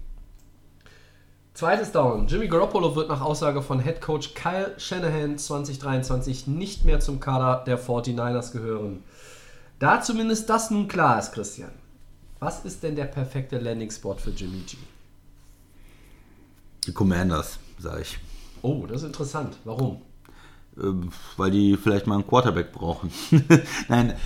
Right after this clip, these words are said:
Speaker 2: die haben ja, haben ja versucht mit diesem Wentz-Experiment und das wissen ja alle, die das, äh, probiert haben, wie auch die Colts vorher.
Speaker 1: <laughs>
Speaker 2: Wentz ist nicht die Antwort. <laughs> Ich habe eine
Speaker 1: Ja, ja.
Speaker 2: Mannschaft gesehen, die, äh, auf dem Weg waren in die Playoffs, dann nochmal den Quarterback gewechselt haben,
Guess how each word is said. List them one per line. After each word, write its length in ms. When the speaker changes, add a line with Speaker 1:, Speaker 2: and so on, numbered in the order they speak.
Speaker 2:
die 100
haben 140
ja, 220
haben 140
ja 60
versucht 400
mit 100
diesem 360
Wentz-Experiment 960
und 140
das 200
wissen 200
ja 140
alle, 340
die 240
das, 340
äh, 300
probiert 360
haben, 300
wie 80
auch 100
die 120
Colts 320
vorher. 420
Speaker 1:
<laughs> 220
Speaker 2:
Wentz 420
ist 180
nicht 200
die 120
Antwort. 640
<laughs> 60
Ich 120
habe 140
eine 120
Speaker 1:
Ja, 0
ja. 60
Speaker 2:
Mannschaft 300
gesehen, 320
die, 240
äh, 240
auf 160
dem 160
Weg 220
waren 120
in 120
die 100
Playoffs, 340
dann 120
nochmal 180
den 120
Quarterback 440
gewechselt 460
haben, 200